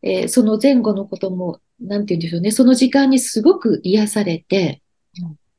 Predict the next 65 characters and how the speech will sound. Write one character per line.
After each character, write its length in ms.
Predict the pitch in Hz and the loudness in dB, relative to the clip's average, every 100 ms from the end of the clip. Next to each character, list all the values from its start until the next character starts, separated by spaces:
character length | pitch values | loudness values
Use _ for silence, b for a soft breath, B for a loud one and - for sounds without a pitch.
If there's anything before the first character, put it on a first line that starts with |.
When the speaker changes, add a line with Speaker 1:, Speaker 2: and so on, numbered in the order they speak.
| _ _ | _ _
Speaker 1:
も 80 | 262 | 0
ち 140 | - | 4
ろ 100 | 370 | 4
ん 60 | 302 | 6
亡 140 | 254 | 4
く 80 | 254 | 4
な 100 | 240 | 2
っ 60 | 233 | 2
た 100 | 233 | 0
こ 100 | 302 | 2
と 140 | 359 | 4
は 160 | 392 339 | 4 4
悲 220 | 247 233 | 2 2
し 220 | 233 - 233 | 2 4 4
い 60 | |
け 120 | 240 | 2
れ 120 | 175 160 | -8 -8
ど 120 | 165 | -4
も、 240 | 185 190 | 0 2
Speaker 2:
う 80 | 208 | 2
ん。 200 | 240 202 - _ _ _ _ | 0 0 -10 _ _ _ _
Speaker 1:
非 160 | - 220 | -10 0
常 240 | 269 269 | 2 4
に 340 | 294 330 240 - _ _ | 4 4 4 -4 _ _
良 140 | 226 262 | 0 2
か 120 | 269 | 0
っ 40 | - | -2
た 120 | - | -16
っ 40 | - _ | -20 _
て 100 | 214 | -4
い 140 | 202 208 | 0 4
う 220 | 254 240 | 4 4
最 260 | 254 254 | 4 4
後 100 | 226 | 4
を 40 | 208 | 4
迎 260 | 214 208 | 2 2
え 80 | 208 | 2
る 80 | 196 | 2
こ 120 | 202 | 0
と 140 | 233 277 | 0 2
が 120 | 262 | 2
で 140 | 202 | 0
き 160 | 208 - _ | -4 -16 _
た 120 | - 170 | -12 -10
し、 460 | - 254 226 165 - | 2 4 4 2 -4
Speaker 2:
う 60 | 196 | -4
ん。 160 | 220 196 - - | -4 -6 -10 -6
Speaker 1:
温 80 | 240 | -2
か 120 | 311 | 2
い 80 | 302 | 2
気 140 | - | 2
持 120 | 202 208 | 0 0
ち 120 | 180 | 0
で 280 | 175 165 156 | 0 0 -2
過 160 | - | 0
ご 120 | 208 196 | 0 0
せ 140 | 196 | -4
た 140 | 202 | -2
っ 20 | 440 - | -4 2
て 80 | |
い 40 | 233 | 4
う 40 | |
よ 120 | 208 | 4
う 20 | 185 | 2
な 240 | 175 160 | 0 -2